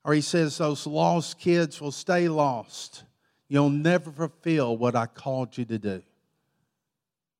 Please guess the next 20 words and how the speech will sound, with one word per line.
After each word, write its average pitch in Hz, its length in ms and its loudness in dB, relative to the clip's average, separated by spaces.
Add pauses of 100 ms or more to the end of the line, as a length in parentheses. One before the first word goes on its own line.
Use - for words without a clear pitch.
(440)
But - 120 -18
see, 120 400 -2 (280)
I 139 140 -2
have 135 320 -4 (420)
a 117 100 -6
word 135 280 4
of 113 100 2
encouragement 113 840 -2
for 120 260 -4
you. 113 200 -8 (300)
God 139 460 0
still 147 480 6
makes 123 500 0
iron 110 480 4
swim. 104 460 2 (880)
God 147 280 8
still 156 460 6
does 120 380 2
the 123 100 0
impossible 107 920 -2